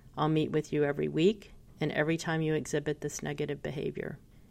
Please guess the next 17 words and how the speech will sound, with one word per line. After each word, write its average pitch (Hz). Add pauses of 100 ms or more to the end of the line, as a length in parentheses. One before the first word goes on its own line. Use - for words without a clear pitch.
You 156
must 160
show 170
that 147
you 151
understand 151
the 151
need 147
to 139
change 160
the 151
way 147
you 147
interact 147
with 156
your 151
team 147